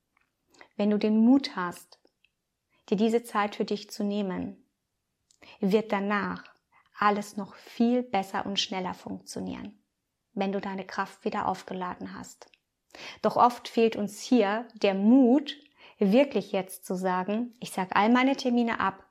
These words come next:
ich spüre, ich brauche die Zeit jetzt für mich, ich muss mich resetten, ich muss mich zurückholen,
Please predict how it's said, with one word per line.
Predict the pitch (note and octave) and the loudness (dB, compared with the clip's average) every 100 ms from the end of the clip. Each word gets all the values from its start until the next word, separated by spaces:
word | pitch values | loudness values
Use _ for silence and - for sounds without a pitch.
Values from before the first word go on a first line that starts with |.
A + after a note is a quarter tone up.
| _ | _
ich | F3+ - | -8 0
spüre, | - - A#3 B3+ B3+ | 0 4 4 4 0
ich | A3 - | -4 -6
brauche | F#3 G3 G3+ | -2 0 0
die | A3 A3+ | -2 -4
Zeit | - F#3+ F#3+ | -4 -6 -4
jetzt | G3 - | -8 -4
für | A3 | -4
mich, | G3 F3+ - - | -4 -6 -8 -12
ich | F#3 G3+ | -10 -6
muss | F#3+ G3+ C4 D4+ C4+ | 0 6 6 6 0
mich | C4 C4 | 0 0
resetten, | B3+ B3 G#3 G3+ F#3+ F#3 | -2 0 -4 -4 -10 -12
ich | - - | -12 -4
muss | G3 B3 C4+ | 2 2 4
mich | C#4 C4+ | 0 -2
zurückholen, | - C4 G#3 G#3 G3+ G3 F#3+ | -8 -2 -2 -2 -4 -4 -8